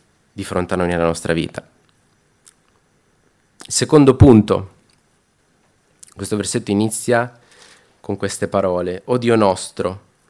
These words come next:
non vorrai giudicarli? Oppure non eseguirai tu il giudizio su di loro?" Di che cosa ci parla questo? Questo ci parla, e abbiamo già fatto un po' riferimento anche a questo aspetto,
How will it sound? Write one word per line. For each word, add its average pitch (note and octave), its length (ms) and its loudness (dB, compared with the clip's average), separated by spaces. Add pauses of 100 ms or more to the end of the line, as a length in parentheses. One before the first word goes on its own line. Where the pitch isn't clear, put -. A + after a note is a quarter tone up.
(1600)
non A#2+ 180 8
vorrai A#2 340 8
giudicarli? G#2+ 840 2 (240)
Oppure G2+ 360 -2
non G#2+ 220 2
eseguirai G#2+ 680 -2
tu C#3 280 -4 (140)
il G2+ 160 -6
giudizio G2+ 400 -6
su - 160 -12
di F#2+ 140 -8
loro?" F#2+ 260 0
Di G2+ 140 -2
che G2+ 100 -14
cosa G#2+ 220 -2
ci - 160 -6
parla F#2 520 4 (1400)
questo? A#2 540 2 (440)
Questo C#3 240 -4
ci B2 160 -4
parla, A2+ 600 4 (760)
e - 80 -2
abbiamo F2+ 260 -2
già F#2 140 -6
fatto F#2 240 -10
un F2 60 -12
po' F#2 100 -6
riferimento F2 500 -8
anche E2+ 160 -10
a - 20 -12
questo F2+ 220 -10
aspetto, F2 460 -8